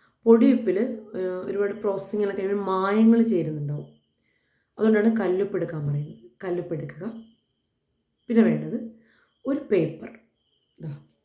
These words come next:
ഇതുപോലെ ഒരു പീസ് പേപ്പർ, പിന്നെ ഒരു പേന. ഏ? ഇത്രയും സാധനങ്ങൾ എന്താ, നിങ്ങൾ എന്താക്കുക? സജ്ജമാക്കി വെക്കുക. എന്നിട്ട് നിങ്ങൾ എന്ത് ചെയ്യാന്നറിയാമോ?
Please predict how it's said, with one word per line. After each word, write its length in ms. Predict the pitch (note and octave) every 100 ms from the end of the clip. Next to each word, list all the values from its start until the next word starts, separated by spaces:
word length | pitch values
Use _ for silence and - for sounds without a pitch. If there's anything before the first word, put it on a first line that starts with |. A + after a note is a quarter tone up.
| _ _ _ _ _ _ _ _ _ _ _ _ _ _ _ _ _ -
ഇതുപോലെ 460 | A3+ F3 D#3+ F#3+ B3+ - - _ _ _ -
ഒരു 120 | C4
പീസ് 280 | A3 G3 - F#3
പേപ്പർ, 340 | D#3 - - - - _ _ _ _ _ _ _ _ _
പിന്നെ 180 | G3+ G3
ഒരു 180 | F#3 B3 - - - _ _ _ _ _ _ _ _
പേന. 260 | E3+ D#3 D3+ - _ _ _ _ _ _ -
ഏ? 100 | A#3+ A3+ - _ _ _ _ _ _ C#4
ഇത്രയും 320 | C4+ D4 -
സാധനങ്ങൾ 340 | G#3+ G#3 G3+ G3
എന്താ, 140 | F#3 F#3 F3+
നിങ്ങൾ 180 | F#3 F#3
എന്താക്കുക? 380 | F3+ F3 F3 F3 G#3+
സജ്ജമാക്കി 540 | E3 F#3 F3+ E3 -
വെക്കുക. 280 | D#3+ - - - - _ _ _ _ _ _ _ _ _ _ _ _ _ _ _
എന്നിട്ട് 280 | D4 D#4+ C#4+
നിങ്ങൾ 160 | A3 G3
എന്ത് 180 | F3 E3
ചെയ്യാന്നറിയാമോ? 600 | D#3+ D#3+ D#3 D#3 D#3